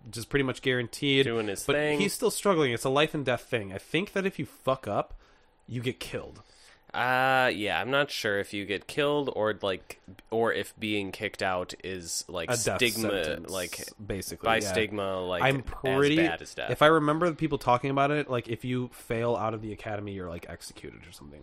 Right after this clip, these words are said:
Speaker 1: wild like
Speaker 2: Oh,
Speaker 1: that.
Speaker 2: okay.
Speaker 1: It, uh, and so
Speaker 2: But yeah,
Speaker 1: he's
Speaker 2: they value cooking and food above
Speaker 1: Everything.
Speaker 2: everything.
Speaker 1: And this is the only comic book to have a food consultant that I've ever seen in the credits, so that's kind of fun.
Speaker 2: Yeah, that's pretty cool.
Speaker 1: Uh, and at the end, they have a recipe for crepes.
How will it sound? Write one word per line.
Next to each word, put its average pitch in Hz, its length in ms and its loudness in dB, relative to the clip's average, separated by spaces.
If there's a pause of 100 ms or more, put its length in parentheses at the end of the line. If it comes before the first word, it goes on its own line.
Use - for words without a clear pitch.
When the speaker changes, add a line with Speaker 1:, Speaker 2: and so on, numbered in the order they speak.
Speaker 1:
wild - 240 -14
like 98 100 0
Speaker 2:
Oh, 92 100 2
Speaker 1:
that. - 100 -6
Speaker 2:
okay. 67 180 -4 (220)
Speaker 1:
It, - 260 -4
uh, 117 260 2
and 123 160 0
so 120 280 2 (140)
Speaker 2:
But 120 120 6
yeah, 107 80 6
Speaker 1:
he's 95 60 2
Speaker 2:
they 110 100 2
value 120 720 4
cooking 151 460 0
and 101 280 0
food 107 420 -2
above 90 580 -4
Speaker 1:
Everything. 98 200 -4
Speaker 2:
everything. 73 540 -6
Speaker 1:
And 127 100 -2
this 139 140 0
is 156 80 -2
the 147 160 4
only 143 220 2
comic 135 360 0
book 151 140 -2
to 139 80 -2
have 127 140 -2
a 101 40 -6
food 135 340 -4
consultant 104 640 -4
that 104 140 -4
I've 104 140 -4
ever 98 160 -4
seen 98 220 -6
in 90 60 -8
the 90 80 -10
credits, - 540 -12
so 87 280 -6
that's 95 160 -8
kind 92 180 -8
of - 60 -12
fun. 67 300 -14
Speaker 2:
Yeah, 98 140 4
that's 98 200 -4
pretty 92 180 -6
cool. 80 260 -6
Speaker 1:
Uh, 113 220 2
and 123 100 -2
at 127 60 2
the 139 120 4
end, 131 180 4
they 127 80 4
have 123 100 0
a 120 60 2
recipe 117 340 -2
for - 120 -10
crepes. - 680 0